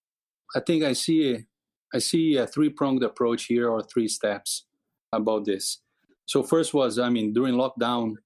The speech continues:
everything became, in terms of, uh, when you talk about occasions, it was all in-home, period. So it was, of course, crazy,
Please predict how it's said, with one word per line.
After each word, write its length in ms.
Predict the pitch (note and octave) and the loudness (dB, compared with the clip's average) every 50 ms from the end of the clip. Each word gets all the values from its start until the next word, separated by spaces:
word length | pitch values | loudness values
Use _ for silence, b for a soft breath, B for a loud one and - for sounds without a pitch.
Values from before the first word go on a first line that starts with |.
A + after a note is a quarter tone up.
| _ _ _ _ _ _ _ - | _ _ _ _ _ _ _ 0
everything 360 | B2 A#2+ B2 B2 - B2+ B2 | 2 2 2 2 2 0 0
became, 580 | A#2+ A#2 - - A#2+ A#2 A#2 A2 G#2 G2+ - - _ _ | 0 0 0 0 0 0 0 0 -2 -4 -6 -12 _ _
in 80 | B2 - | -4 0
terms 220 | - B2 A2+ A2+ | 0 0 2 2
of, 220 | A2+ G#2+ G#2+ G#2+ G#2 - G#2+ - - | 0 0 -2 -4 -8 -12 -14 -10 -6
uh, 280 | B2 A#2 A2+ A2+ A#2+ B2 | -4 -4 -4 -4 -6 -4
when 160 | B2 A#2+ A#2+ | -2 0 2
you 60 | A2+ A2 | 0 2
talk 180 | - B2+ - | 0 -2 0
about 160 | - B2+ A#2+ | 2 0 0
occasions, 720 | A#2 G2 - - A#2+ B2 B2+ A#2+ A2+ G#2 F#2+ - - - - | 0 -2 -2 -2 0 0 0 2 0 -2 -2 -2 -6 -6 -2
it 60 | B2 | 0
was 180 | A#2+ A#2+ A2+ A#2+ | 0 2 2 2
all 320 | B2 B2 A#2+ A#2 - - - | 2 2 0 -2 -4 -2 0
in-home, 420 | B2+ A#2 G#2 G#2 G#2+ G2 F2+ - _ _ _ | 0 0 0 0 -2 -2 -4 -6 _ _ _
period. 380 | - - A2 G2 F#2 G2 - - b b b b b b b b b _ _ _ _ _ | -4 -2 -2 -2 -2 -6 -10 -14 b b b b b b b b b _ _ _ _ _
So 160 | - - E3 | -2 2 2
it 80 | D#3+ D#3 | 4 4
was, 180 | D#3+ D3+ C3 C#3+ | 2 2 0 -2
of 160 | C3+ - - | -4 -6 -4
course, 260 | - D#3+ C3+ - - | -2 -2 -2 -2 -6
crazy, 600 | - - - C#3 B2+ C3 D3 D#3 D3+ F3+ G#3 G3 | -10 -4 -2 0 0 0 -2 -2 -2 -2 -4 -4